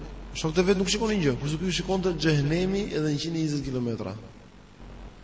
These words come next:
Xhehenemi edhe tetëdhjetë kilometra. Edhe u thoshte, "Ti urdhë të shkoj në xhehenemi", thotë, "Ti e budalla", thash ata. "Ti që ke çmendur, le të shohim gjë, ja, shohim filan qytet", thotë, "do të kaq kilometra, filan qytet do kaq kilometra." Ora, thonë,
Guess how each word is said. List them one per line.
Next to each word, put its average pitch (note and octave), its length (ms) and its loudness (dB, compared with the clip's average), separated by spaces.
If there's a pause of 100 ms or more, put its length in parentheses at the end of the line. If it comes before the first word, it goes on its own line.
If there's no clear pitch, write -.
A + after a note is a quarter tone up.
(300)
Xhehenemi D#3+ 580 6
edhe C#3 300 4
tetëdhjetë D#3 380 6
kilometra. B2 540 2 (480)
Edhe C#3 100 2
u B2+ 40 0
thoshte, D3+ 280 0
"Ti C#3 80 -2
urdhë D#3+ 220 2
të D3+ 80 2
shkoj D#3+ 160 2
në D#3+ 80 2
xhehenemi", D3+ 340 4
thotë, C3 200 0
"Ti D3+ 80 -2
e D3+ 40 0
budalla", C#3+ 440 0
thash A#2 260 -8
ata. A2 120 -10 (1300)
"Ti C#3 60 -4
që D#3 100 0
ke D#3+ 80 6
çmendur, C#3 460 4 (200)
le D#3 60 0
të D3 80 -2
shohim E3 280 2
gjë, C3 80 2
ja, C3+ 200 4
shohim D3 260 0
filan C#3+ 280 2
qytet", C3+ 340 2
thotë, E3 180 -4 (160)
"do C3+ 100 0
të C3 120 0
kaq C3+ 160 -2
kilometra, A#2+ 460 -4 (100)
filan D3 200 0
qytet C#3+ 200 -4
do C#3 80 0
kaq C3 140 0
kilometra." A#2 340 -4
Ora, D#3+ 100 0
thonë, D#3+ 200 0